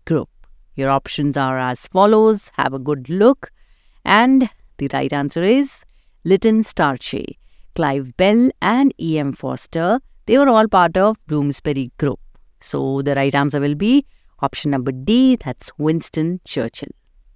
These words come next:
Next we have, uh, which of the following was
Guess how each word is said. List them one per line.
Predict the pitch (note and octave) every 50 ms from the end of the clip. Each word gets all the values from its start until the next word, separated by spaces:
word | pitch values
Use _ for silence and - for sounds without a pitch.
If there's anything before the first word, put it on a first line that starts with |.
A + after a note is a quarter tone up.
| _ _ _ - - - - - - -
Next | B3+ D4+ D4+ - -
we | C#4+ C#4+
have, | C4+ C4 B3 B3+ C4 A#3+ A3
uh, | G3+ F#3+ F3+ F3+ F3 E3+ E3+ E3+ -
which | B2 F#3 B3+ -
of | D4+ C#4 C4+
the | C#4
following | - - G#3+ G3 F#3+ F#3+ F#3+ F#3 F#3 F#3 G3+ A3+ A3+
was | G#3 G3+ G3+ G#3 G#3+ G3+